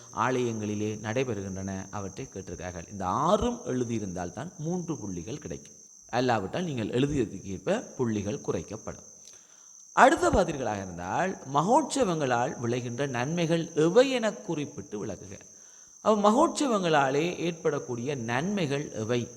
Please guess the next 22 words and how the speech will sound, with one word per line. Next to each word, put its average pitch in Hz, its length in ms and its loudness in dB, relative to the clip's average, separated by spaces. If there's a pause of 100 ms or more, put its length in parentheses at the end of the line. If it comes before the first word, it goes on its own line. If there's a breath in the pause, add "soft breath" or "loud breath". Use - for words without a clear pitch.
(180)
இதை 131 200 -2
கேட்டிருக்காங்க. 95 600 -6
அதை - 220 0
விளக்க 285 320 2
சொல்லியிருக்கு. 117 480 -2 (260)
இப்ப 131 180 -2
உதாரணத்துக்கு 113 500 0 (400 loud breath)
மகோற்சவம் 160 580 4
என்று 117 160 -4
சொன்னால் 113 380 -4
ஊர் 156 200 2
மக்கள் 117 500 0
ஒன்று 131 380 -2
கூடி 113 360 0
செயற்படுவது, 95 600 -4 (400 loud breath)
அதே 131 300 -2
போல 135 180 0
பார்த்தீர்களான 101 760 -4
இருந்தால் 104 460 -4 (180 loud breath)
மக்கள் 135 320 2
மத்தியிலே 113 440 0
வந்து 107 340 -2